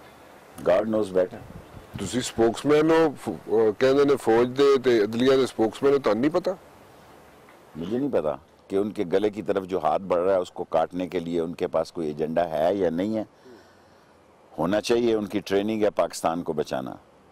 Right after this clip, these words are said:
Speaker 1: कानून की हुक्म।
Speaker 2: ब्राजील के पास कुछ नहीं था देने के लिए, बैंकरप्सी file कर दी उन्होंने, ठीक है। यहाँ पे देने के लिए दो चीज़ें हैं जिस पे सारी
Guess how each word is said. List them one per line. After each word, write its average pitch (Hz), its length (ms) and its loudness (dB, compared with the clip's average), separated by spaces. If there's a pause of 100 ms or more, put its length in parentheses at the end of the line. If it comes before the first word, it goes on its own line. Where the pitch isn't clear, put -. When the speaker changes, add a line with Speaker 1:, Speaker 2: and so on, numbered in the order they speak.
(520)
Speaker 1:
कानून 113 360 2
की 107 140 -4
हुक्म। 98 240 0
Speaker 2:
ब्राजील 139 460 4
के 170 100 2
पास 165 240 4
कुछ - 220 -2
नहीं 170 120 2
था 147 120 4
देने 123 280 2
के 120 100 -2
लिए, 123 140 2
बैंकरप्सी 117 540 2
file 120 280 2
कर 113 140 0
दी 107 200 -2
उन्होंने, 82 300 -2
ठीक 123 280 -2
है। 147 80 2 (420)
यहाँ 110 200 6
पे 139 100 2
देने 123 280 4
के 135 100 -2
लिए 143 120 2
दो 120 200 4
चीज़ें 120 360 2
हैं 101 220 -2
जिस 110 100 -4
पे 117 120 -4
सारी 127 420 2